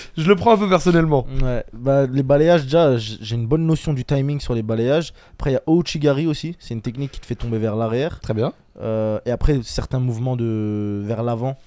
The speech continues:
Speaker 2: où tu vas choper, euh, en M M A, on appelle ça le body lock. Donc, tu vas choper le corps, le tronc, et tu vas pouvoir le jeter vers, euh, vers l'avant, tu vois.
Speaker 1: Ok, ok, vraiment intéressant, parce que je me posais la question, du coup, et ça, c'est,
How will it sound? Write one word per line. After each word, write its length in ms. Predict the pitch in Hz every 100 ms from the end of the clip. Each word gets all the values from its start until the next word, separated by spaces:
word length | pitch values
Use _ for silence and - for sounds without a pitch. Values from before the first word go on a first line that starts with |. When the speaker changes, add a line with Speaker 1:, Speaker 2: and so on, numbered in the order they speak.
| -
Speaker 2:
où 80 | -
tu 120 | 117 117
vas 80 |
choper, 320 | 107 123 - 120
euh, 260 | 107 104 98 - _
en 100 | 117
M 100 | 113
M 100 | 117
A, 40 |
on 100 | 123
appelle 220 | 110 - 98
ça 100 | 117
le 100 | 110
body 260 | 113 113
lock. 340 | 117 131 - - _ _ _ -
Donc, 100 | -
tu 80 |
vas 40 | 113
choper 260 | - -
le 100 | 113
corps, 320 | 110 - 143 123
le 100 | 113
tronc, 260 | - 160 - - - _ -
et 60 |
tu 60 | -
vas 80 | 117
pouvoir 240 | - 117
le 120 | 117 113
jeter 280 | 113 120
vers, 220 | 139 120 101
euh, 200 | 95 92 - - _ -
vers 220 | 107 110
l'avant, 220 | 110 98 90
tu 60 | -
vois. 80 | - _ _ - - 285
Speaker 1:
Ok, 180 | - - 311
ok, 180 | 143 151
vraiment 400 | 147 135 170 240
intéressant, 420 | 160 175 135 202
parce 140 | -
que 180 | - 143
je 120 | 123
me 80 | 151
posais 220 | 143 165
la 80 | 156
question, 260 | 147 143 226
du 100 | 160
coup, 80 | 196
et 40 |
ça, 140 | 147
c'est, 260 | - 123 117